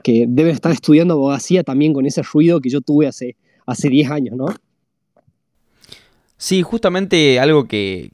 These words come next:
Speaker 2: creo que no es la primera vez que, que lo menciono, por lo menos en este tipo de espacios,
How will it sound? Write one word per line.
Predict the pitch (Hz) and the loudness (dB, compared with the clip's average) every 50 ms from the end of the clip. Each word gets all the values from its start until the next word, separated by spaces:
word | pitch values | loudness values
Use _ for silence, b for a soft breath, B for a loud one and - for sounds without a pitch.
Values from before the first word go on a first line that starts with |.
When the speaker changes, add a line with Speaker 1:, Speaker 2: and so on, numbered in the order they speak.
| _ - | _ -6
Speaker 2:
creo | 208 220 - 233 | -4 -2 -2 -2
que | 147 143 | 0 0
no | 147 | 0
es | 151 | 2
la | 151 143 | 2 0
primera | 135 127 117 113 117 120 | 0 -2 -4 -4 -2 0
vez | 120 123 123 | 0 -2 -2
que, | - 120 113 110 104 87 85 - - | -4 -2 -2 -2 -2 -4 -6 -10 -10
que | 117 | -8
lo | 107 107 | -6 -6
menciono, | 110 107 107 110 - 127 123 120 | -6 -6 -6 -6 -4 -4 -4 -4
por | 110 110 107 | -2 -2 -2
lo | 107 | -2
menos | 110 113 113 110 - - | -2 -4 -4 -6 -6 -8
en | 113 | -10
este | 113 110 - 101 | -10 -10 -12 -14
tipo | 90 - - 107 104 | -14 -10 -8 -8 -8
de | 98 113 | -8 -8
espacios, | 117 120 - - 117 113 - - 135 151 - | -12 -10 -8 -6 -6 -4 -4 -4 -6 -6 -6